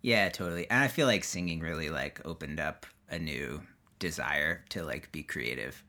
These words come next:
for me too. I think it just felt, like, connected to my heart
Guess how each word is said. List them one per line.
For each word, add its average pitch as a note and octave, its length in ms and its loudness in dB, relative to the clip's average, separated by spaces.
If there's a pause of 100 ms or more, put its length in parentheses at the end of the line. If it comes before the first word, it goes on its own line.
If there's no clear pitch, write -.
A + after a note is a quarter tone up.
for F#2 200 -6
me C#2+ 180 -8
too. C2+ 340 -6 (480)
I - 40 -20
think - 180 -8
it - 240 -8
just - 240 -8
felt, - 220 -4
like, - 280 -6 (760)
connected E2+ 500 -4
to - 80 -8
my B1 160 -2
heart C#2+ 300 -2